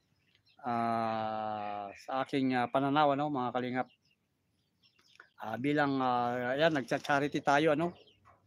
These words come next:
So, kaya yung binibinta natin ay sobra-sobra na rin. O, sabihin natin sobra-sobra para sa akin, ah, ay sa inyo. At sa akin na rin, medyo, medyo, medyo, hindi na naman talaga sobra talaga,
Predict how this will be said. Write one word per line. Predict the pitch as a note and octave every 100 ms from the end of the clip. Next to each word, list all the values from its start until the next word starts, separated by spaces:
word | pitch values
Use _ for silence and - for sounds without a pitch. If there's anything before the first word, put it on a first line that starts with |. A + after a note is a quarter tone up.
| _ _
So, | B2+
kaya | C3+ C#3 C#3
yung | C#3 C3
binibinta | C3+ C#3 C#3+ C3+ C#3+
natin | C#3 C3 C#3 C3+
ay | B2 B2
sobra-sobra | A#2 B2 C3+ - C3 C3
na | C3
rin. | C3 C3 A2+ - _ _ _ _ _ _ _
O, | -
sabihin | A2+ C3+ E3+
natin | F3+ F#3+
sobra-sobra | F3+ E3+ F3 F#3 E3+ E3
para | E3+
sa | F#3+ F3+
akin, | F#3+
ah, | F#3 F#3 D3+
ay | D#3
sa | - F3+
inyo. | F#3 G#3+ - - - _ _ _ _ _ _ D3+
At |
sa | D3 F3+
akin | F3 G3
na |
rin, | G3 F3
medyo, | G3 G3+ G#3+
medyo, | F3+ F3 F3+
medyo, | F#3 E3+ C#3+ F#3
hindi | D#3+ C3+
na | C3 C3
naman | C3+
talaga | B2+ B2+
sobra | C3 A#2+ B2+
talaga, | B2 A#2+ B2